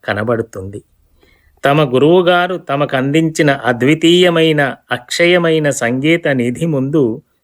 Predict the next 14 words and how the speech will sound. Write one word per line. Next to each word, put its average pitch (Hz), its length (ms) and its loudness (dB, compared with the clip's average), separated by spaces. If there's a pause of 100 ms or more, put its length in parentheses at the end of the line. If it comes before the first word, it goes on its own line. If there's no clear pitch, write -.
(120)
ఆ 135 120 2
గాయం 123 480 -2
ఏపాటిదని 123 680 -4
అంటారు 113 400 -6
పండిత్ 107 380 -12 (180)
భీమ్సేన్ 110 460 -8
జోషి. 98 320 -12 (880)
గురువుగారి 170 600 4
జయంతులు, 139 640 -2
వర్ధంతులు 135 840 -2
బ్రహ్మాండంగా 139 840 0
జరిపించే 123 680 -4
భీమ్సేన్ 123 640 -6
జోషి, 143 460 -2